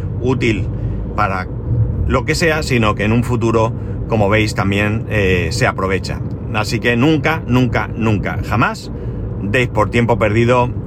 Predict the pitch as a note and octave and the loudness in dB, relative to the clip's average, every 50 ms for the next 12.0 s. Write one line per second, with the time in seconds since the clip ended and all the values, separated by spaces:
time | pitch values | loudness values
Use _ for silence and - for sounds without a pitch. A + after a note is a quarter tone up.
0 | - - - - A2 A2 A#2 A#2 A#2+ A#2 A#2 A2+ G#2+ G#2+ G2 F#2+ F#2+ F#2+ F2+ F#2 | -8 -8 -4 -2 0 2 2 0 -2 -4 -4 -2 0 2 2 2 2 0 0 0
1 | F#2 F#2 G#2 G#2 G2+ A2+ G#2+ G2+ G2 G#2 - B2 B2 A#2+ A#2 A#2 A2 G#2 F#2 G2+ | 0 0 0 0 2 0 0 2 0 0 0 2 2 4 4 4 2 0 0 0
2 | G2 F#2+ F2+ - G2+ G2 G2 F#2+ F#2 E2+ - D#2 D2+ - - - - - - - | -2 -2 -2 -2 0 0 0 0 0 0 -2 -4 -6 -6 -8 -8 -8 -8 -6 -6
3 | - - - - - - - C3+ C#3+ D3+ E3 E3+ D#3 C3+ F3 F#3+ G3+ E3 B2 - | -8 -8 -8 -8 -4 0 2 4 4 4 4 2 0 0 0 -2 -2 -2 -4 -2
4 | - A2+ A2 G2+ A#2 A#2 A2 G#2 G2+ G2 F#2+ E2+ E2+ F#2+ F#2+ F2+ D#2+ D#2 D2 - | 0 0 2 2 2 2 0 0 0 0 0 0 0 0 0 0 0 -2 -2 -2
5 | - - - - - A#2 A2+ A2+ A2+ C3+ C#3 C3+ B2+ C#3+ C#3+ C#3 B2+ B2+ B2 A#2+ | -2 -2 -2 0 0 2 2 4 4 4 4 2 2 2 2 2 2 2 0 0
6 | B2 B2+ B2 B2+ A#2+ A#2 A#2 A2 A#2 A2 A2 A2+ C3 C3 - D#3 D#3+ D3 - A2+ | 0 2 2 2 2 2 2 2 2 2 2 0 0 0 0 0 0 0 0 2
7 | B2+ D#3 F3 F#3 - - - - - C3 C#3+ E3 E3 D#3 C3+ - - - - - | 2 2 2 2 0 -4 -6 -2 0 2 2 2 2 2 2 2 0 0 0 0
8 | G2 F#2+ F#2 G#2 G#2 G#2 G#2+ A2 B2+ B2+ B2 A2+ - A#2+ G#2+ - - C3+ A#2 G2+ | -2 -2 -2 0 0 2 2 4 4 4 2 2 2 0 0 2 2 2 2 2
9 | - - - C#3+ G#2+ A2 A#2+ B2 B2+ B2 B2 - G2 E2+ F2 A2+ G#2+ G#2 G2 - | 2 0 0 0 0 2 2 2 2 2 2 -2 -4 -2 0 0 0 0 0 -2
10 | - F#2 F2 F2 E2+ E2 - - - - - - - - - A#2+ A#2+ B2 A2+ A2+ | -2 -2 -4 -4 -4 -4 -4 -4 -4 -4 -4 -4 -2 0 2 2 2 2 2 0
11 | F2 - A2 A2+ A#2 A2 G#2+ G#2+ A2+ B2 D3 F3 F#3 G3 A3+ A#3+ B3 B3+ - | 0 2 2 2 2 2 2 2 2 4 4 2 2 0 0 -2 -2 -2 -4